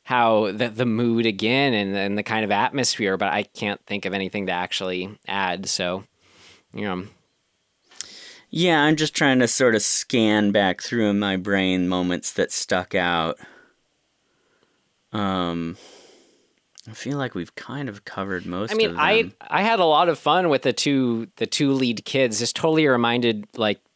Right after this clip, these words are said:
Speaker 1: you know, of, of me and whatever friend, you know, whoever f-, best friend I had at the time kind of thing.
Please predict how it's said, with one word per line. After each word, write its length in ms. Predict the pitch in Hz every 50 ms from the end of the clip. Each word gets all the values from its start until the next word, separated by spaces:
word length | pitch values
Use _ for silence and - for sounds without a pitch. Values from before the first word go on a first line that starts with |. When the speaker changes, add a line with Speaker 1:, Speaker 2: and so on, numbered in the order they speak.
| _ _ _ _ _ _ _ _
Speaker 1:
you 280 | - 113 110 117 117 113
know, 180 | 104 101 98 101
of, 120 | 95 101
of 220 | - 107 104 98
me 400 | 98 104 104 104 101 101 101 101 101
and 360 | 98 95 95 95 95 90 73
whatever 440 | 90 104 104 101 101 98 98 101 101
friend, 340 | - - 107 98 98 95 -
you 80 | 110 101
know, 160 | 98 92 101
whoever 280 | 104 101 95 92 98 92
f-, 120 | - - - _
best 240 | 113 104 95 - -
friend 220 | - 101 98 95
I 80 | 92 92
had 180 | 101 101 98
at 120 | 95 95 -
the 80 | 104
time 400 | - - 101 98 95 95 95 98
kind 180 | - 101 95 95
of 100 | 87 -
thing. 380 | - 101 95 92 92 95 101